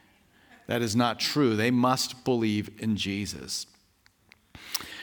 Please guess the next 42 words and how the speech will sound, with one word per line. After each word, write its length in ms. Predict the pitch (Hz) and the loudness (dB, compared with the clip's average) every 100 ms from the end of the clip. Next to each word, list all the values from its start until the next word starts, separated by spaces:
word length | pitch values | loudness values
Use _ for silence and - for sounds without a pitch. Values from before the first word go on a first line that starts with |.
| - - - | -16 -16 2
So 180 | - 196 | 6 8
it 160 | 165 | 8
is 100 | 190 | 6
at 120 | 208 190 | 6 4
the 100 | 170 | 2
second 380 | - 233 226 | 4 4 4
coming 240 | - 196 185 | 6 6 6
of 80 | - | 6
Christ, 480 | 196 208 226 214 | 6 6 6 4
at 100 | 175 | 4
the 100 | 160 | 6
end 80 | 175 | 6
of 60 | 180 | 6
the 80 | 156 | 6
tribulation, 800 | - 165 151 170 196 - 202 | 4 4 6 8 6 6 4
that 140 | 160 127 | 4 2
the 80 | 120 | 4
millennial 580 | 127 165 214 233 208 | 6 6 8 8 6
reign 240 | 180 165 165 | 6 6 4
of 100 | 147 | 2
Christ 380 | - 151 143 131 | 2 4 2 2
will 100 | 123 | 2
happen. 540 | 147 139 143 135 120 | 4 4 4 2 6
Read 180 | 147 151 | 6 6
Revelation 560 | 147 143 143 139 135 | 4 4 4 4 0
chapter 360 | - 131 123 117 | 0 0 0 -4
twenty, 520 | - 175 185 196 190 - - - - - - | 0 4 4 4 0 -6 -16 -14 -12 -8 2
um, 420 | 123 127 123 117 - - - | 4 4 2 0 -8 -18 -2
where 160 | 127 131 | 4 4
you 220 | 123 123 | 6 4
will 160 | 117 | 4
see 260 | 117 - 170 | 2 4 4
this 220 | 156 151 | 4 2
taking 340 | - 151 143 139 | 2 2 2 2
place. 380 | 156 160 151 | 4 4 4
He's 160 | 139 113 | 0 2
gonna 200 | 139 135 | 2 2
come 280 | - 151 139 | 2 2 4
back, 500 | 156 160 165 - - - - - | 4 4 0 -8 -16 -20 -20 -4
um, 480 | - 127 120 123 - - | 2 4 4 0 -6 -4
and, 320 | 127 123 117 | 0 2 0
uh, 420 | 113 101 113 107 | -2 -4 -4 -6